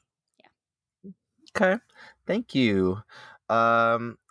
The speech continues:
Speaker 2: our next question is, "Hello. I have a younger brother in elementary school, and I am currently in college. I'm wondering how I can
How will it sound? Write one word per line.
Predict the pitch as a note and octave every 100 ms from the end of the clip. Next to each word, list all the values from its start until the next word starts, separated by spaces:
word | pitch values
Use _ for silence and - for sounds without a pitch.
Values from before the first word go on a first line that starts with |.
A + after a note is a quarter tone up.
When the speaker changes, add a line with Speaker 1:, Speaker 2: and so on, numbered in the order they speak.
| _
Speaker 2:
our | A#2+
next | C#3 C#3
question | - C3 - C3 A#2+ -
is, | G#2 G#2 G#2+ G#2 G#2
"Hello. | - F3 F3+ C#3+ A#2+ A#2 A2+ A#2 A#2+ C3 D3+ F#3 _ - - - _ _ _ -
I | C3+
have | D3+ C3+
a |
younger | B2+ B2 D#3
brother | C#3 C3 B2 B2
in | F#2+ A2
elementary | A#2 C3 B2+ - G#2
school, | - G2 F#2+ F#2 F#2+ A#2 C3+ - _ -
and | G2+ G2+ G2 F#2
I | G2 G#2+
am | G#2
currently | - G#2+ G2+ G2+
in | G2+
college. | G#2+ C#3+ C3 G2+ F#2 - - _ _ _ _ _
I'm | G#2+ A#2+
wondering | C3 D#3 D3+ C3+
how | C3 B2
I | A2+
can | A2+ B2 A2+ G#2+ G#2